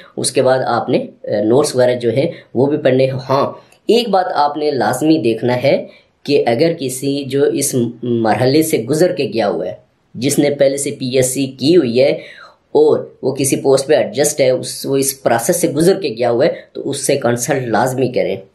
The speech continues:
उससे लाजमी पूछें, उससे लाजमी रहनुमाई लें।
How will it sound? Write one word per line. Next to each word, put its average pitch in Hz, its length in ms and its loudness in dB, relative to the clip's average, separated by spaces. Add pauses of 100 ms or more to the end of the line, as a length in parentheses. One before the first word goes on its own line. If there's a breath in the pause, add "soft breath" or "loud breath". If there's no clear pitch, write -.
उससे 127 280 -2
लाजमी 135 420 0
पूछें, 151 420 -2 (340 loud breath)
उससे 131 320 -2
लाजमी 127 380 2
रहनुमाई 143 420 2
लें। 147 280 0